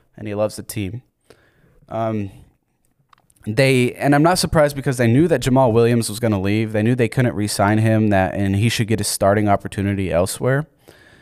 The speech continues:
They knew that A J Dillon was a rookie, so they still have a couple years left on his rookie contract. Uh, and I knew that A J Dillon was gonna be, like, a stud, and watching him blow up that game was amazing.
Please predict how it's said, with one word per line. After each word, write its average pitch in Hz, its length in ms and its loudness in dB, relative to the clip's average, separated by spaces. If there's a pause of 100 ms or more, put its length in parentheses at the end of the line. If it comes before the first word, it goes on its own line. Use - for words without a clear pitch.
(720)
They 117 160 2
knew 120 180 4
that 110 240 4
A 123 100 4
J 117 160 0
Dillon 110 540 0
was 104 440 -8 (580)
a 107 120 -8
rookie, 123 680 0 (280)
so - 160 -6
they 107 140 -2
still - 160 0
have 110 100 4
a 104 60 -6
couple 110 240 -8
years 110 260 -2
left 107 260 -2
on 98 100 -4
his 107 200 -4
rookie 110 300 -4
contract. 101 800 0 (840)
Uh, 98 260 0
and 110 140 4
I 139 80 4
knew 165 200 4
that 135 140 4
A 131 120 4
J 131 100 2
Dillon 120 320 4
was 104 140 0
gonna 104 180 0
be, 95 180 0
like, 90 240 -2
a 69 100 -8
stud, 98 580 2
and 87 180 -2
watching 104 280 0
him 101 180 -2
blow 90 220 -2
up 90 180 -2
that - 160 -8
game 90 240 -4
was 82 140 -10
amazing. 82 600 -6